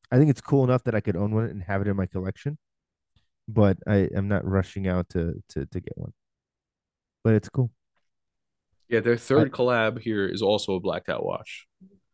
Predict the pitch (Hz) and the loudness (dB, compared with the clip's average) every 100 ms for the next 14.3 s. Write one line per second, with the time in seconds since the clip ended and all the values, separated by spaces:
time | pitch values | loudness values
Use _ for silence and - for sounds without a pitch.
0 | _ _ _ _ _ _ - - 151 - | _ _ _ _ _ _ -2 4 6 6
1 | 147 156 131 135 151 135 123 117 117 113 | 4 4 6 4 4 4 2 2 4 4
2 | - - - - - - - - - _ | 2 -8 -10 -8 -4 -2 -2 -2 -8 _
3 | 139 143 135 175 85 - _ 101 92 - | 0 2 4 2 0 -8 _ -2 -2 -6
4 | 80 - _ _ _ _ - 98 92 117 | -14 -18 _ _ _ _ -4 -2 0 -2
5 | 104 101 120 123 - 139 139 - - 127 | -2 -2 -2 -2 -4 -2 -2 -4 -2 0
6 | 120 117 110 110 107 101 95 - _ _ | 0 -2 -2 -4 -2 -2 -6 -10 _ _
7 | _ - 110 110 - 123 117 101 - 107 | _ -6 -4 -4 0 0 0 -2 -4 -2
8 | 120 139 117 - 113 104 104 104 104 104 | -2 -4 -6 -2 -4 -2 -2 0 0 -2
9 | 104 120 117 113 120 117 - 117 98 104 | -4 0 0 0 0 -2 -2 -4 -2 -2
10 | 95 - _ _ _ _ _ _ - 104 | -2 -8 _ _ _ _ _ _ -6 -4
11 | 101 101 - 120 135 123 131 131 123 113 | -2 -4 0 2 2 2 0 0 0 0
12 | 104 - 101 92 - _ _ _ _ _ | 0 -2 -2 -4 -8 _ _ _ _ _
13 | _ _ _ _ _ _ - 113 110 110 | _ _ _ _ _ _ 2 2 4 2
14 | 107 101 | 2 0